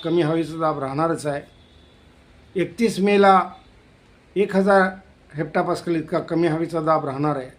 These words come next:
त्यामुळं अठ्ठावीस मे ते एकतीस मे या सर्व कालावधीत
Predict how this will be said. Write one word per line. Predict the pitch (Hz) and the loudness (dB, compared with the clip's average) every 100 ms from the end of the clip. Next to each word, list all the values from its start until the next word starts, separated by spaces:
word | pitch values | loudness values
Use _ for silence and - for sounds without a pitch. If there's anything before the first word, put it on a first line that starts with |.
| - | -2
त्यामुळं | 165 196 214 151 - - _ _ _ _ _ _ - _ _ 170 | 2 4 4 4 0 -18 _ _ _ _ _ _ -20 _ _ -6
अठ्ठावीस | 170 208 220 214 190 | -4 2 2 2 0
मे | 185 196 160 - _ _ _ _ 185 | 2 2 0 -6 _ _ _ _ 0
ते | |
एकतीस | 175 170 220 196 170 | 0 0 -6 -6 0
मे | 175 165 - - _ _ _ - | 2 2 0 -14 _ _ _ -4
या | 170 | -4
सर्व | 160 175 214 | -2 0 -2
कालावधीत | 190 180 170 160 156 | 2 4 4 4 2